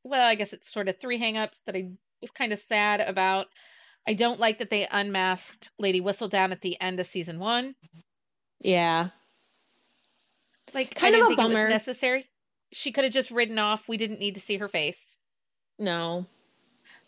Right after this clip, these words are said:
Speaker 2: But
Speaker 1: Um,
Speaker 2: I think also part of that too is, like,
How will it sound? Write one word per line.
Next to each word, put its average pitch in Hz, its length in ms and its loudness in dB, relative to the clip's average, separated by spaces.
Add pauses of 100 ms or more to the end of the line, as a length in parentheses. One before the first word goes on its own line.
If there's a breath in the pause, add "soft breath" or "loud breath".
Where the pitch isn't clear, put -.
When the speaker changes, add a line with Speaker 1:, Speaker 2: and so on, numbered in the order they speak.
(120)
Speaker 2:
But 247 80 0
Speaker 1:
Um, 220 500 4 (500)
Speaker 2:
I 233 80 4
think 277 200 4
also 214 260 2
part 196 200 2
of 202 60 4
that 190 200 2
too 190 220 2
is, 175 200 0
like, 165 200 0